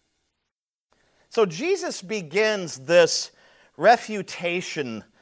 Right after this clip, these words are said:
by acknowledging their descendancy from Abraham. He doesn't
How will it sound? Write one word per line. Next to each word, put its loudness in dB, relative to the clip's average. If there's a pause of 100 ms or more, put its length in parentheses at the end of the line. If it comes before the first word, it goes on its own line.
(520)
by 10
acknowledging 2 (440)
their 4
descendancy -4
from -10
Abraham. -8
He -8
doesn't 0